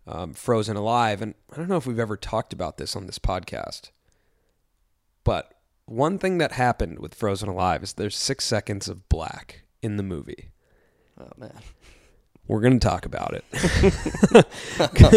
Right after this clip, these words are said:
Speaker 1: <laughs> Just so everybody knows, when, when that thing came out, like, we found out that there was six seconds of black in that movie, and we had worked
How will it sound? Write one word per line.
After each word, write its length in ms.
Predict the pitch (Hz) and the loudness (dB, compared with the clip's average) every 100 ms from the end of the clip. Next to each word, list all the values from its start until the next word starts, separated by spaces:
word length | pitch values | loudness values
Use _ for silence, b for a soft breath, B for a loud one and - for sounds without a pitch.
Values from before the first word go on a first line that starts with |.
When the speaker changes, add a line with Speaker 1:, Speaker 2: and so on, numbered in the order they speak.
| 170 - B B | 8 6 B B
Speaker 1:
<laughs> 100 | 127 | 6
Just 180 | 220 - | 8 10
so 140 | 247 | 12
everybody 380 | 208 196 170 151 | 12 12 12 10
knows, 360 | 123 117 107 107 | 8 4 4 4
when, 220 | 123 135 | 2 2
when 180 | 131 127 | 2 6
that 260 | 147 - - | 6 6 4
thing 220 | 175 160 | 4 4
came 260 | - 127 107 | 4 2 0
out, 340 | 101 98 92 - | -2 -2 -4 -2
like, 260 | 110 95 - _ _ _ _ _ _ _ _ - - _ | -2 -4 -8 _ _ _ _ _ _ _ _ -16 -16 _
we 160 | 123 156 | 0 2
found 360 | - 185 143 | 6 8 8
out 200 | 127 113 | 6 4
that 60 | 113 | 0
there 120 | 107 | -2
was 120 | 104 | -2
six 240 | - 110 - | -4 -4 -4
seconds 320 | 101 92 92 | -6 -6 -12
of 100 | 95 | -10
black 280 | 95 87 110 | -8 -8 -10
in 80 | |
that 160 | 98 - | -14 -10
movie, 260 | 104 90 92 | -10 -10 -6
and 100 | 113 | 0
we 100 | 190 | 2
had 100 | 165 | 0
worked 680 | 117 127 127 117 - - | 2 4 4 2 -6 -12